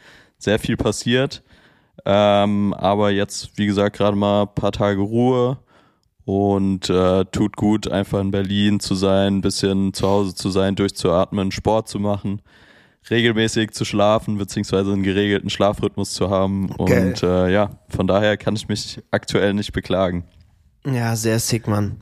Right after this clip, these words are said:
Speaker 2: Das ist, das sind echt die Dinge, die, äh, ge-, wo man einfach merkt, wenn man unterwegs ist, was für einen Unterschied das macht, Alter.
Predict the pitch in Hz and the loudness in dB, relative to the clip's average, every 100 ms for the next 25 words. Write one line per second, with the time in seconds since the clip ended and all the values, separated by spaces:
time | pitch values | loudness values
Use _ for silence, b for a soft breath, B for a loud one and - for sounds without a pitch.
0 | - 107 113 127 120 - 120 113 110 110 | -6 -4 -2 -2 -4 -4 -4 -2 -2 -4
1 | - 120 113 113 104 107 107 104 101 98 | -4 -4 0 0 0 -2 -2 0 0 -2
2 | B B B B B B B 131 131 127 | B B B B B B B -4 0 2
3 | 147 147 139 135 147 139 143 151 127 127 | 2 2 0 -2 -2 2 0 0 -2 0
4 | 131 127 117 139 - 139 120 117 120 - | 0 0 0 -2 -2 -2 -2 -2 -4 -2
5 | 135 113 165 165 123 101 98 - 92 101 | 0 0 2 2 0 0 -2 0 -2 -2
6 | - 95 104 113 | -6 -6 0 0